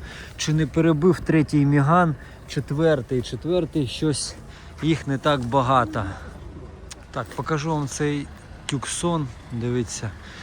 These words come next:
Чотири на чотири, дев'ятого року, два літра бензин, автомат, сім дев'ятсот дев'яносто дев'ять, сто сорок вісім заявленого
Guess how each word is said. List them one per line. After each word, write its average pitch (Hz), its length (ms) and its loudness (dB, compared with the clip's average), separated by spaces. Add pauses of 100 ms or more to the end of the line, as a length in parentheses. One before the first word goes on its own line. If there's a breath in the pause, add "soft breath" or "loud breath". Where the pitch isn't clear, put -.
(140 loud breath)
Чотири 165 360 0
на 160 140 0
чотири, 165 440 0
дев'ятого 143 600 0
року, 151 320 -2
два 127 300 0
літра 131 300 -2
бензин, 139 460 -2
автомат, 143 480 -2
сім 151 180 -4
дев'ятсот 135 320 -4
дев'яносто 131 360 -4
дев'ять, 147 340 0
сто - 240 -4
сорок 135 440 -2
вісім 135 340 -2
заявленого 123 720 0